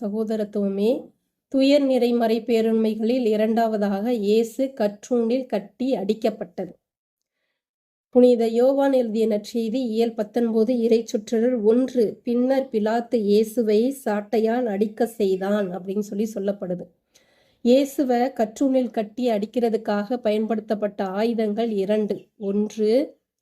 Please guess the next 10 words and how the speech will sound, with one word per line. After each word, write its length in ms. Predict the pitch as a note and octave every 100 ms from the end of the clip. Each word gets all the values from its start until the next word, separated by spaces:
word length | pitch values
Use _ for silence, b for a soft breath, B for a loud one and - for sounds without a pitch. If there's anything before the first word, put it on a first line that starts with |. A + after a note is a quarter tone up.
| _ _ _ _
கோல். 440 | - C4 B3 G3 -
கிரேக்க 520 | A#3 B3 C#4 C#4 D4
சொல்ல 840 | - A#3 G#3+ G#3+ G#3+ F#3+ G3+ B3 D4 _ _ _ _ -
கோல் 300 | B3+ C4 B3
அப்படிங்கிறது 560 | G3 G3+ A#3+ A#3 A3
வந்து 260 | G3+ G3 A#3+
நம்மளுடைய 480 | B3+ G#3 G3+ G3 A#3+
செங்கோல். 680 | B3 A#3 A3+ A#3 A3 F3+ -
பொதுவாவே 760 | A3 G#3+ B3 A#3 G#3 G3+ A3+ C4+ C4
செங்கோலை 800 | G#3+ A3 A#3 A#3 A3 G#3+ C#4+